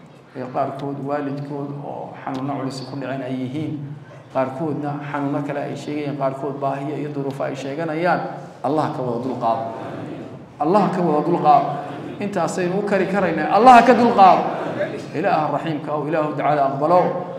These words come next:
Ilaahu dhibtaa ka wada dulqaado. Inta xanuunsanaysa xanuunka ka dulqaado.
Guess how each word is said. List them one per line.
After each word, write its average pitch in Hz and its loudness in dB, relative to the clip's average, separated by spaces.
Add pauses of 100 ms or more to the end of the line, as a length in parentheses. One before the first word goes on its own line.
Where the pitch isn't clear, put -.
Ilaahu 151 2
dhibtaa 143 0
ka 151 -4
wada 131 0
dulqaado. 151 6 (680)
Inta 180 -4
xanuunsanaysa 139 -6
xanuunka 143 -6
ka 147 -4
dulqaado. 160 6